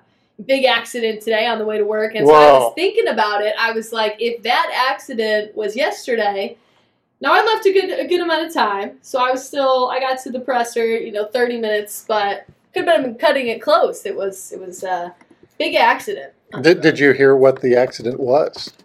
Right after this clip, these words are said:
Speaker 1: You know, I was talking to our good friend Demetrius,
Speaker 2: Yes.
Speaker 1: who was also sitting.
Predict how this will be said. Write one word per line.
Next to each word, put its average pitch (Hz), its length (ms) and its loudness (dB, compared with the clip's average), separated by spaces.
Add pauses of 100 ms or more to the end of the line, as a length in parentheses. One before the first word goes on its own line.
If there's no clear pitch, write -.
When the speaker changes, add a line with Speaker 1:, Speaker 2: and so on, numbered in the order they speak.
(140)
Speaker 1:
You 285 180 -2
know, 339 120 4
I 339 140 4
was - 180 -8
talking 359 380 2
to 381 120 0
our 277 140 4
good 254 240 6
friend 247 320 0
Demetrius, 233 840 0
Speaker 2:
Yes. 151 260 6
Speaker 1:
who 233 100 -4
was 220 100 -6
also 247 380 0
sitting. 269 840 -2